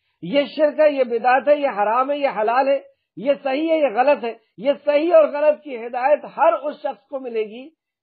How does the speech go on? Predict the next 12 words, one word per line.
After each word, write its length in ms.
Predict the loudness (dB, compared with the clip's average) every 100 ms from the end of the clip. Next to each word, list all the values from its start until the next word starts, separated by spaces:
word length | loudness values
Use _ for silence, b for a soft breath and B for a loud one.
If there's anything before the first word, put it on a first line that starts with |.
| _
जो 220 | -8 -6
कुरान 380 | -4 -4 -4 -4
को 120 | -6 -8
पढ़ेगा, 440 | -8 -8 -12 -14 _ _ -16
लेकिन 460 | -4 -2 -2 -6 -8
ये 240 | 2 2
हिदायत 460 | 2 -4 -4 -4 -6 _ _ _ _ _ _ _ -4
कामयाब 540 | -2 -2 -2 -4 -4 -4
और 180 | -8 -6
कामरान 500 | -4 -4 -2 -4 -6
नहीं 220 | -10 -10
करती 340 | -12 -14 _